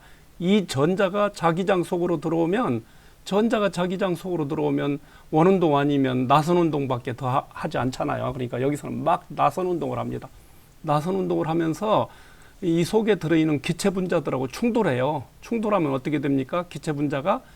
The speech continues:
양이온과 전자로 분리되겠습니다.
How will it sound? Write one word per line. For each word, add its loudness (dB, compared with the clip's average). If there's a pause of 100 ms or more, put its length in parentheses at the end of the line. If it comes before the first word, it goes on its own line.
(400)
양이온과 2
전자로 0
분리되겠습니다. 0